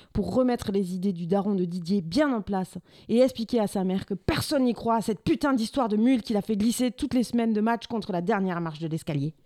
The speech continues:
Je m'y projette, moi, dans la vie de Didier, même si en page trente-sept, c'est lui que j'avais envie de découper en rondelles parce qu'il insultait le petit Manoli Youssouf,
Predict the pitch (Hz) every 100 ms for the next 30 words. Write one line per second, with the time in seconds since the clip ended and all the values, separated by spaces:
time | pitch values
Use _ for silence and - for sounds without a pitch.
0 | _ _ - - 247 311 285 277 247 240
1 | 220 202 190 180 170 165 165 160 175 151
2 | 170 170 - - - 254 285 269 277 220
3 | 226 - 247 214 240 208 - - - -
4 | 311 254 269 262 208 190 196 208 202 170
5 | 240 - 240 220 190 190 202 202 185 -
6 | 185 202 - 190 - 208 185 190 - 196
7 | 226 220 208 202 202 214 233 214